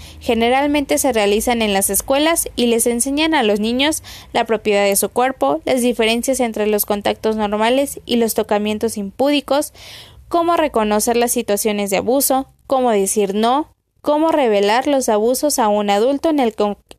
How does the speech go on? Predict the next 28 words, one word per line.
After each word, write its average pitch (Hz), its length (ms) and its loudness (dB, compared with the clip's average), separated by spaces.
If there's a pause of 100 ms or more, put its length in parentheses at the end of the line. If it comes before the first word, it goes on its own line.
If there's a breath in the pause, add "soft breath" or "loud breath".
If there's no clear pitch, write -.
en 226 120 0
el 220 120 0
que 214 140 -6
confíen. 190 580 -4 (1120 loud breath)
Estos 294 300 -4
programas 220 580 0
son 233 180 -2
eficaces 220 580 -4
para 226 280 0
reforzar 214 580 -2
los 302 140 -2
factores 220 480 -4
de 226 80 -2
protección 214 580 -6
frente 220 320 -4
al 202 80 -2
abuso 208 380 -4
sexual 214 420 -4
en 202 120 -4
la 202 40 -4
infancia, 247 560 -2 (480 loud breath)
por 208 160 0
ejemplo, 220 480 -4 (120)
el 240 120 -2
conocimiento 202 640 -4
del 196 100 -2
abuso 202 320 -6
sexual 262 480 -2